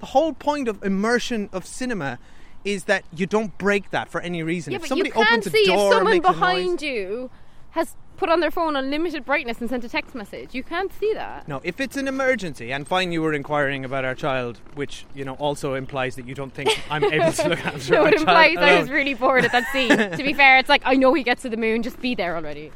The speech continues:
Speaker 1: Look,
Speaker 2: The other, the
Speaker 1: we're putting
Speaker 2: oth-,
Speaker 1: a, we're putting
Speaker 2: the
Speaker 1: a Twitter
Speaker 2: other,
Speaker 1: poll up.
Speaker 2: the
Speaker 1: Is
Speaker 2: other
Speaker 1: it okay in, with, are there, is there any circumstances where it's okay, uh, besides an emergency? Boredom doesn't count. I don't think there is.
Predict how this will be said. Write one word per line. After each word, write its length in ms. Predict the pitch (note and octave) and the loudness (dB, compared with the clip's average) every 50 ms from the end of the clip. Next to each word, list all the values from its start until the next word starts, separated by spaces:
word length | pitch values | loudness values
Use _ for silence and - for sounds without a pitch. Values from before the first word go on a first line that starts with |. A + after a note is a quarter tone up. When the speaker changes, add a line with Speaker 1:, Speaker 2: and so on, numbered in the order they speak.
| - - - - - | -14 -14 -12 -4 0
Speaker 1:
Look, 260 | F3+ F3+ E3+ - - - - - - - - - - - - - | 0 0 0 -2 -6 -16 -18 -18 -20 -18 -16 -16 -16 -16 -14 -10
Speaker 2:
The 120 | - D4 E4 | -2 4 6
other, 100 | F#4 C#5 D5+ C5 B4+ - - | 6 8 8 6 4 4 4
the 80 | - | 6
Speaker 1:
we're 80 | G3 A3 | 6 6
putting 280 | - - A#3+ A#3+ A#3+ A#3+ | 8 8 6 8 8 6
Speaker 2:
oth-, 120 | A#3+ - | 4 4
Speaker 1:
a, 40 | F3+ | 4
we're 100 | G3 G3+ | 2 4
putting 220 | - A#3 A#3+ B3+ | 6 6 6 6
Speaker 2:
the 60 | B3+ | 6
Speaker 1:
a 20 | A#3 | 8
Twitter 220 | C#4+ E4 F4 G4 | 8 10 10 10
Speaker 2:
other, 80 | F#4+ F#4 | 8 8
Speaker 1:
poll 180 | E4+ E4 E4 D#4+ D#4 - - | 8 8 8 8 6 4 2
up. 60 | - | 0
Speaker 2:
the 120 | D#4+ A3 | 4 4
Speaker 1:
Is 80 | A#3+ B3 | 6 8
Speaker 2:
other 200 | E4+ F4 A3+ A3+ | 8 8 8 8
Speaker 1:
it 20 | A3 | 6
okay 480 | G#3+ - G3+ F3+ E3+ D#3+ D#3 E3 G3 - - - - - | 4 4 4 6 6 6 4 2 0 -4 -10 -18 -10 -4
in, 260 | - F3 F3+ F#3 - E3 | -2 0 0 0 0 2
with, 200 | F3+ E3+ D#3+ - | 2 2 2 4
are 100 | - F3+ | 4 4
there, 100 | F3 G3 G3+ | 4 4 2
is 140 | - G3 - | 2 2 2
there 120 | - A3 - | 2 2 4
any 240 | G#3+ A#3+ B3+ B3 - | 4 4 4 4 4
circumstances 760 | - G#3+ F3 - - D#3+ - - E3 D3+ D3 C#3 D3 C3 | 4 2 2 2 -2 -6 -4 -2 -2 -2 -2 -4 -8 -4
where 160 | B2+ C#3+ C#3 C3 | -2 0 0 0
it's 140 | B2+ - | 0 -2
okay, 520 | D#3 C#3 B2+ - D3 C#3+ C#3 C3 C3 C3 C3 - - - - - - - - - | -2 -4 -4 -2 -2 0 0 0 0 -2 -4 -8 -14 -20 -20 -20 -20 -20 -14 -6
uh, 180 | - C#3+ C3+ C3+ A#2+ - | -2 -2 -2 -2 -2 -6
besides 440 | - D3 - - F3+ D#3 D#3 D3+ D3+ | -8 -6 0 4 4 4 4 4 0
an 80 | D#3 | -4
emergency? 800 | D3+ D3 C#3+ C#3+ C3+ A#2+ C#3 C#3 B2+ - C#3+ C#3 C3 C3 B2+ A#2+ - - - - - - C3 - | -4 -2 -2 -4 -4 -4 -6 -10 -8 -6 -4 -4 -4 -4 -6 -8 -12 -16 -16 -16 -14 -10 -6 0
Boredom 400 | D#3 D#3 E3+ E3+ D#3 D#3+ D#3 D3 | 2 4 4 4 4 2 -2 -2
doesn't 280 | C#3+ D3 C3+ C#3+ C3 | -4 -4 -6 -6 -10
count. 500 | - - - C#3+ B2+ B2+ B2+ A#2 - - - - - - - - - - - | -10 -8 -8 -6 -6 -6 -8 -10 -12 -14 -14 -14 -14 -14 -14 -14 -14 -12 -10
I 60 | C3+ | -10
don't 260 | C3+ A#2+ E3 D#3 D3 | -6 -2 -2 -2 -2
think 180 | C#3 D#3 C#3+ B2 | -2 -4 -6 -4
there 180 | C#3 B2+ B2 B2 | -4 -6 -4 -4
is. 360 | A#2+ B2 A#2+ G#2+ - - | -6 -6 -6 -8 -12 -14